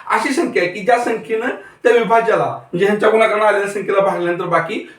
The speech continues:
शून्य मिळणार आहे. सांगा. आता पर्याय दिलेत. पहिल्या पर्यायामध्ये एक, दोन, तीन, सहा आहे. दुसऱ्या पर्यायामध्ये एक, दोन, तीन, चार, सहा आहे. तिसऱ्या पर्यायात एक, दोन, तीन, चार, सहा, नऊ,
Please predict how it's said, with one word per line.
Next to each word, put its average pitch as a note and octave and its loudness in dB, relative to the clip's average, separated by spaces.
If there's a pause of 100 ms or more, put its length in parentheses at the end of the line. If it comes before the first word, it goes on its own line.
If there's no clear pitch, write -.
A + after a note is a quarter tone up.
शून्य B3 -2
मिळणार G3 0
आहे. D3+ 0 (360)
सांगा. D3+ -2 (680)
आता G3+ 0
पर्याय A#3+ 2
दिलेत. A3 -2 (200)
पहिल्या G#3+ 4
पर्यायामध्ये G3+ 0
एक, G#3+ 4
दोन, G#3+ -2
तीन, G3+ -8
सहा E3+ -2
आहे. D3 -2
दुसऱ्या F#3+ -4
पर्यायामध्ये F#3 0 (120)
एक, G3+ 2
दोन, G#3+ -2
तीन, B3 -2 (180)
चार, A3+ 2
सहा F#3 -2
आहे. D3 -4 (520)
तिसऱ्या F#3+ 0
पर्यायात F#3+ 0
एक, G#3 0
दोन, G3+ -6
तीन, F#3 -6
चार, E3 2
सहा, F#3+ 0
नऊ, F#3+ -4